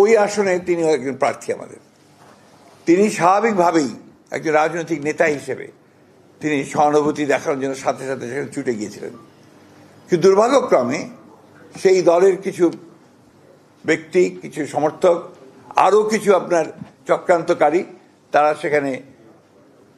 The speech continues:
সমবেত হয়ে উত্তেজনামূলক স্লোগান দেয় এবং এক পর্যায়ে তারা একটা মব সৃষ্টি করার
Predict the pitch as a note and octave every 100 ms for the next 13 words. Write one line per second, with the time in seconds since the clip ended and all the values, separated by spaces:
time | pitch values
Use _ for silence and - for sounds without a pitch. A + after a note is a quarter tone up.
0 | _ _ - D3+ D3 C#3 D#3 C#3+ F3+ -
1 | - - _ _ _ _ E3 E3 - F#3+
2 | G3+ F#3 F3+ F3 E3+ - - _ _ _
3 | D#3 E3 F3+ F3 F#3 G#3 - _ _ _
4 | - F3+ F3+ D#3 - _ - D#3+ - F3+
5 | D3 D#3 C#3+ D#3 C#3+ - - _ - -
6 | - - D#3 A#2+ - _ - - - F3
7 | G3 - F3+ E3 A#2+ C#3+